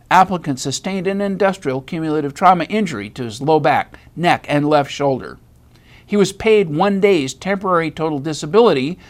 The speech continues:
to obtain, attend a September two thousand seven Q M E appointment. At some point in two thousand nine, applicant was determined to be temporarily disabled,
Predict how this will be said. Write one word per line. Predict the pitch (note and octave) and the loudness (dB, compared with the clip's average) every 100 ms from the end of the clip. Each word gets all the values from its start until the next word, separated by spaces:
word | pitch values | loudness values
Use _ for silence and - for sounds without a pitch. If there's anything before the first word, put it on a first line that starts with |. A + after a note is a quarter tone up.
| - - | -20 -2
to | F3+ | 0
obtain, | E3+ - G#3 G#3 F#3+ D#3 - E3 | 0 -2 -8 -6 -6 -8 -6 -2
attend | C3+ - B3+ G3+ D3+ - - - | -2 -2 0 2 0 -6 -12 -6
a | E3 | -4
September | D3+ G3 - G#3+ G#3+ F#3 | -2 -4 -2 -2 0 -2
two | F#3 G#3 | -2 -6
thousand | G3+ F3 E3+ E3+ D#3 | 2 2 2 -4 -10
seven | - - A3+ A3 G3 A#2+ D3 - - _ | -12 -6 4 4 4 -6 -8 -14 -20 _
Q | G#3+ A3+ | -2 2
M | A3+ | 2
E | B3 | 2
appointment. | - D3 F#2+ G#2 - _ _ _ - _ _ _ _ _ _ _ | 0 -4 -6 -12 -16 _ _ _ -20 _ _ _ _ _ _ _
At | D#3+ - | 0 0
some | - B3+ B3 | -2 2 2
point | A3 A3+ G3 F3 | 2 0 0 -4
in | E3 D3 | -2 -4
two | C#3+ G3+ | -2 -2
thousand | G#3 F3+ D#3+ D3+ D#3 | 4 4 4 -2 -2
nine, | F#3+ F#3+ B2 A#2+ C3+ - _ - | 0 0 0 -6 -12 -18 _ 2
applicant | F#3 F#3 F#3+ F3+ D3+ | 2 2 -4 -4 -4
was | C#3+ | -6
determined | - C#3+ - G#3+ G#3+ F3+ D#3+ | -6 -10 -6 -4 -2 -4 -6
to | E3 | -6
be | D#3+ F#3 | -4 -4
temporarily | E3+ G3 G3+ G3+ F#3+ E3 D3 B2 | -6 -4 -4 0 0 0 -2 -4
disabled, | C3+ - F#3 D3 G2 A#2+ | -6 -4 -2 -2 -4 -8